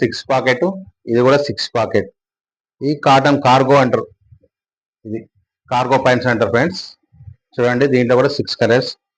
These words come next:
కింద వచ్చేసి ఎలాస్టిక్ వస్తుంది, పెన్సిల్ ఫిట్ లాగా వస్తుంది కింద, బాగుంటుంది ఫ్రెండ్స్. దీంట్లో కూడా సిక్స్ కలర్స్ ఉన్నాయి.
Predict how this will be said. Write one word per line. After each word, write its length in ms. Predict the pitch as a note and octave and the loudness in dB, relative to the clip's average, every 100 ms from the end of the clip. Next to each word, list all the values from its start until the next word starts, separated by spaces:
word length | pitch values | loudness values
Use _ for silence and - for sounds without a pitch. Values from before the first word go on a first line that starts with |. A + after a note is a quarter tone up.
| _ _ _ _ | _ _ _ _
కింద 160 | B2 B2+ | 0 2
వచ్చేసి 340 | A#2+ C3 A#2+ D3 C#3+ | 2 0 2 0 2
ఎలాస్టిక్ 400 | A#2 A#2 - C3 A2+ | 2 2 0 -2 -2
వస్తుంది, 320 | - G#2+ C#3+ F#3+ - _ _ _ _ _ _ _ _ _ _ _ _ _ _ _ - | 0 0 0 -2 -14 _ _ _ _ _ _ _ _ _ _ _ _ _ _ _ -8
పెన్సిల్ 280 | B2 C#3 C#3 | -2 0 2
ఫిట్ 160 | C#3 B2+ | 2 4
లాగా 140 | B2 B2 | 4 2
వస్తుంది 300 | - A#2+ A#2 B2 | 0 0 0 0
కింద, 180 | A#2+ C#3+ F#3 - _ _ _ _ _ _ _ _ _ _ _ _ _ _ - | 2 0 -2 -10 _ _ _ _ _ _ _ _ _ _ _ _ _ _ -2
బాగుంటుంది 400 | A#2 B2+ A#2+ G2 | 0 2 0 0
ఫ్రెండ్స్. 240 | A#2+ B2 - | 0 -2 -2
దీంట్లో 220 | B2 C3 C3+ | 0 2 4
కూడా 120 | C#3+ D3 | 2 0
సిక్స్ 200 | C3 - | -6 -6
కలర్స్ 280 | C3+ B2+ B2 B2 | -4 -4 -2 0
ఉన్నాయి. 240 | A#2 D3 | 2 0